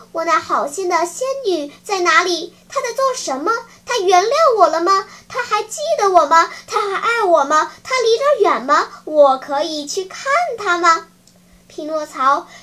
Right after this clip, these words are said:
像开连珠炮似的，一口气说出了一连串的问话。可蜗牛还是老样子，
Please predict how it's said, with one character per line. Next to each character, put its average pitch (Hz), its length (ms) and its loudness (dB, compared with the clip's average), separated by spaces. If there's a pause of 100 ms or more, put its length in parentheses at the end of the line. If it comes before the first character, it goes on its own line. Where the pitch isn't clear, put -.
像 370 340 -2
开 370 400 -2
连 330 260 -2
珠 466 160 -6
炮 - 80 -14 (380)
似 311 240 -8
的， 202 240 0 (300)
一 311 160 -8
口 - 240 -4
气 302 420 -6 (100)
说 311 380 0
出 320 220 -2
了 294 160 2
一 302 340 -8
连 262 340 -2
串 - 220 -4 (180)
的 262 140 2
问 262 240 -2
话。 - 300 -2 (420)
可 381 180 -6
蜗 403 100 -6 (240)
牛 302 420 -2
还 240 240 -8
是 466 220 -6
老 285 260 -6
样 392 360 -10
子， 196 300 -12